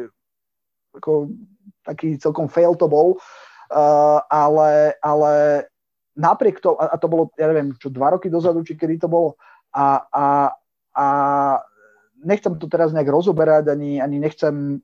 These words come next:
nejak dehonestovať proste ľudí, ktorí, ktorí sa tým nejak zaoberali, alebo ktorí to hlásali, eh,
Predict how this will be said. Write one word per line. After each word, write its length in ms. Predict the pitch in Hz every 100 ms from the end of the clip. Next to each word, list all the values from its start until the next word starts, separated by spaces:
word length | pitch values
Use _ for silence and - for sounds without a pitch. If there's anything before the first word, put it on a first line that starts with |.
| _
nejak 400 | 139 151 151 139
dehonestovať 720 | 160 180 160 - 151 139 -
proste 320 | 143 143 - 143
ľudí, 400 | 143 170 156 151
ktorí, 800 | - 151 143 143 143 143 143 139
ktorí 240 | - 143
sa 160 | 139 208
tým 400 | 147 139 135 135
nejak 80 | 131
zaoberali, 640 | 139 170 165 160 151 143
alebo 240 | 143 139 139
ktorí 320 | - 143 139
to 80 | 143
hlásali, 720 | 135 143 185 - 160 143 151
eh, 960 | - - - - - 139 135 135 135